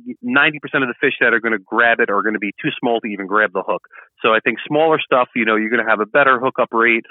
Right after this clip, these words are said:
You're not gonna, you're not gonna get as many missed opportunities to actually land the fish fishing, fishing some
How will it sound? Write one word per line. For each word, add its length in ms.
You're 120
not 180
gonna, 320
you're 140
not 160
gonna 160
get 160
as 160
many 240
missed 320
opportunities 680
to 80
actually 320
land 280
the 120
fish 180
fishing, 260
fishing 280
some 100